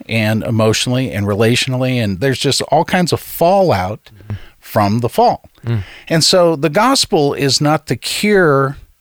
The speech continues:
Speaker 1: for the, um, secondary issues,
Speaker 2: The symptoms.
Speaker 1: the symptoms
Speaker 2: Right.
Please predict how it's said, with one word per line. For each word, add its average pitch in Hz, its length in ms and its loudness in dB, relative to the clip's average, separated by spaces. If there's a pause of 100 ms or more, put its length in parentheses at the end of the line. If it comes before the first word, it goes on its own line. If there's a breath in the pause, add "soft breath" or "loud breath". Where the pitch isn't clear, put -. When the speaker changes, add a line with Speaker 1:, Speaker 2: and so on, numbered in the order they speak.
Speaker 1:
for 147 640 2 (140)
the, 131 600 -2 (540 loud breath)
um, 120 560 0 (540)
secondary 147 880 0
issues, 151 480 0
Speaker 2:
The 117 60 2
symptoms. 113 640 -2
Speaker 1:
the 147 100 0
symptoms 151 640 0
Speaker 2:
Right. 110 160 0